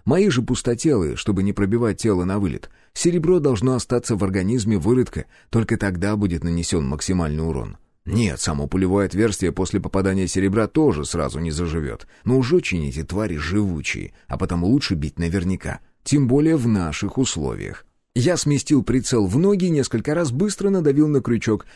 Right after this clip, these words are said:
Три короткие очереди достигли цели, ещё двое повалились на землю, оглашая пустынные улицы громкими криками. Ещё бы! Серебро наверняка причиняет им дополнительную боль, прожигая и отравляя тело изнутри.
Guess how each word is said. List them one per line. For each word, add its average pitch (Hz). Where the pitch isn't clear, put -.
Три 202
короткие 139
очереди 180
достигли 120
цели, 208
ещё 175
двое 165
повалились 101
на 117
землю, 196
оглашая 131
пустынные 147
улицы 190
громкими 110
криками. 64
Ещё 135
бы! 110
Серебро 220
наверняка 165
причиняет 147
им 151
дополнительную 131
боль, 117
прожигая 92
и 120
отравляя 82
тело 120
изнутри. 151